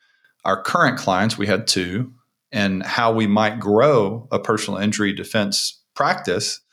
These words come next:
we started doing pitches and shaking hands and asking,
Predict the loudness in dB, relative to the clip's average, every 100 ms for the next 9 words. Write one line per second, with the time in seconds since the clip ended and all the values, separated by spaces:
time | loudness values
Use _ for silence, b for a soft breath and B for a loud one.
0 | _ _ _ _ _ _ -2 0 0 -2
1 | 0 2 4 4 2 0 -8 0 0 0
2 | 0 0 2 0 0 -2 -2 -4 -6 -8
3 | -8 -2 2 2 2 0 2 2 2 0
4 | -2 -4 -6 -6 0 0 2 0 2 0